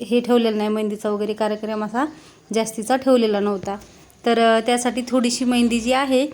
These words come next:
ती नवरदेवाच्या हातावरती काढून झालेली आहे. तर इथे सकाळी सकाळी पटकन सगळ्यांची चहा पाणी, आंघोळ्या, नाश्ता वगैरे, नाश्ता नाही, चहा पाणी, आंघोळ्या, सगळेजण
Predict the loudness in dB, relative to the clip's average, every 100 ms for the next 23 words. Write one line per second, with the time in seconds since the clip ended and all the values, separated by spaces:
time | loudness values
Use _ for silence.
0 | -10 -20 _ 0 2 2 2 0 0 -2
1 | -4 -2 -4 -4 -4 0 2 2 0 2
2 | 2 2 0 -2 -6 -10 -20 -20 _ _
3 | _ _ _ -14 -8 0 2 0 0 0
4 | 0 -4 -14 -8 -4 -2 0 0 -2 0
5 | 0 0 0 -2 -2 -2 0 0 -2 0
6 | 0 -2 -4 -6 -4 -4 -2 -2 -2 -2
7 | -4 -4 -4 -2 0 0 0 -2 -4 -4
8 | -4 -4 -2 0 0 -2 -2 -4 -8 -20
9 | -14 -4 -4 -2 -2 0 0 -2 -8 -20
10 | -20 -6 -4 -2 -2 -2 -2 0 0 0
11 | 2 0 0 -4 -2 0 2 0